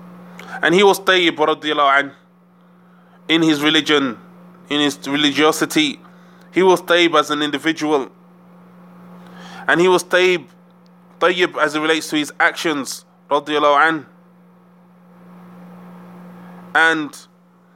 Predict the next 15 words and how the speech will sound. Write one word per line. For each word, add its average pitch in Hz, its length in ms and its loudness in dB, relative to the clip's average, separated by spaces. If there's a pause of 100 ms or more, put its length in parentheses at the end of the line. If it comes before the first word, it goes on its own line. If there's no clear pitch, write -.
(180)
that 151 240 -2
from 185 300 2
his, 160 400 0
uh, 143 400 4 (1400)
major, 151 800 2 (560)
uh, 123 720 0 (420)
virtues 180 640 -2
is 143 260 -10
that 139 180 -2
he 160 120 -8
caused - 380 -10
peace 170 300 -6
amongst 147 360 0
the 143 60 -4
Muslims 131 760 -6